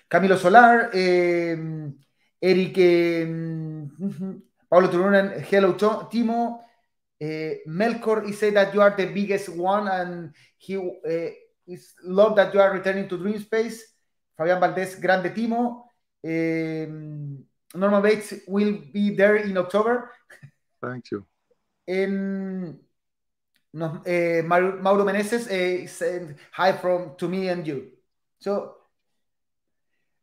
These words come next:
Speaker 1: let's continue the interview. Em,
Speaker 2: Okay.
Speaker 1: eh,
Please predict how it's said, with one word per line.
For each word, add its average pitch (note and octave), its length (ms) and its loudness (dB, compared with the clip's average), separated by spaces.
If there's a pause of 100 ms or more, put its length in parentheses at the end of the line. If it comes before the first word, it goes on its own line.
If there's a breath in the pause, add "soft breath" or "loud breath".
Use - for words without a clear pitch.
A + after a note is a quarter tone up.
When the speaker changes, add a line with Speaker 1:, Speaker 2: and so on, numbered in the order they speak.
Speaker 1:
let's C4+ 200 -2
continue B3 380 0
the A#3 100 0
interview. F3 500 -2
Em, F#3+ 640 -2
Speaker 2:
Okay. C#3+ 300 0 (2250)
Speaker 1:
eh, F3+ 320 -6